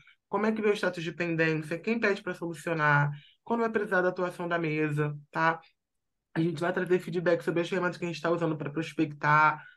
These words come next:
Bem claro, e galera, é o seguinte, ó, ó, segunda-feira a gente mandou tantos S M S,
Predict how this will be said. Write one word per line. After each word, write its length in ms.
Bem 220
claro, 380
e 40
galera, 260
é 60
o 0
seguinte, 440
ó, 180
ó, 420
segunda-feira 580
a 20
gente 140
mandou 200
tantos 240
S 140
M 180
S, 460